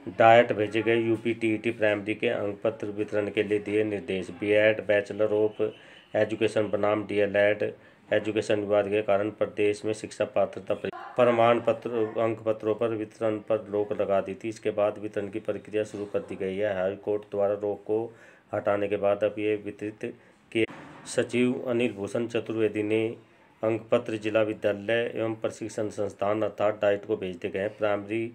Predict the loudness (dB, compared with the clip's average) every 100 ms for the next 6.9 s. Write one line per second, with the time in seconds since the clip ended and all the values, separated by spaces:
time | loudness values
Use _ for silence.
0 | -14 -20 _ -4 2 4 2 -2 -2 0
1 | 0 -2 -4 -6 -12 _ _ 4 4 6
2 | 4 2 -4 0 0 0 0 0 0 -2
3 | -2 -2 -4 -4 -2 -4 -2 -4 -4 -10
4 | -6 -6 -4 -6 -4 -6 -4 -2 -2 -4
5 | -6 -6 -6 -10 -6 -6 -8 -10 -4 0
6 | 0 -4 -18 -20 _ _ -2 0 -2